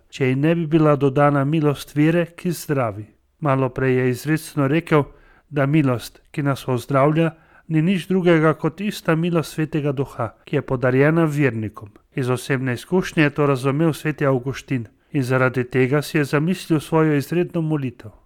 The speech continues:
"Gospod, ukazuješ mi, naj bom čist. No, daj mi, kar mi ukazuješ, in potem mi ukaži, kar hočeš." Zaradi tega ima toliko Jezusovih govorov pri zadnji večerji za predmet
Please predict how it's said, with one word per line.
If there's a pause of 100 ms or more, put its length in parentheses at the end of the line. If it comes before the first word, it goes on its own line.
(220)
"Gospod, (100)
ukazuješ
mi,
naj
bom
čist. (600)
No, (200)
daj
mi, (240)
kar
mi
ukazuješ,
in
potem
mi
ukaži,
kar
hočeš." (400)
Zaradi
tega
ima
toliko
Jezusovih
govorov
pri
zadnji
večerji
za
predmet